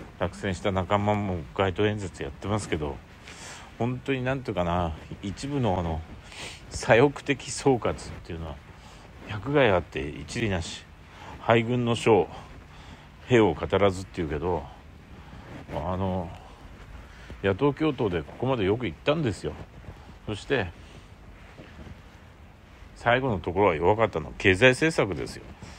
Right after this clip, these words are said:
あの、まだ一部緊縮が入ってて、最後、あの、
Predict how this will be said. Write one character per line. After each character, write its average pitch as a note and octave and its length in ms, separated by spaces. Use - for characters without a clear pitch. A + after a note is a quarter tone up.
あ D2+ 160
の、 D2+ 380
ま G#2 180
だ E2+ 140
一 D#2 220
部 A2+ 100
緊 G2+ 280
縮 A2 240
が A#2 80
入 A#2 140
っ B2 40
て A#2 180
て、 D2 200
最 G2 220
後、 A2 160
あ F2 40
の、 D#2 220